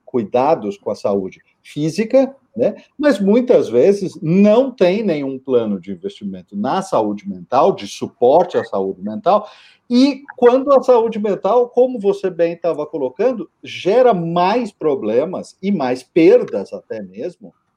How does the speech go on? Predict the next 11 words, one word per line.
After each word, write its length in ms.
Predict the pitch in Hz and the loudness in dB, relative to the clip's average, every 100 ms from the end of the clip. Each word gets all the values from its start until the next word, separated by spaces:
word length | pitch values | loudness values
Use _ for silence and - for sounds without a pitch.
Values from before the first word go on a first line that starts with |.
| _ _ _ - | _ _ _ -6
pra 320 | 131 135 190 | -2 0 -2
determinadas 760 | 127 123 127 113 110 101 98 - | -4 -8 -6 -6 -6 -10 -12 -14
companhias 460 | 131 127 120 165 | -10 -6 -4 -4
do 180 | - 269 | -4 -2
que 80 | 240 | 0
a 80 | 226 | 2
saúde 320 | 190 95 - | 0 -2 -6
física 480 | - 247 247 240 202 | -10 -8 -8 -6 -6
dos 120 | - | -6
seus 180 | 98 - | -12 -10
colaboradores. 500 | 85 80 85 73 | -12 -12 -16 -18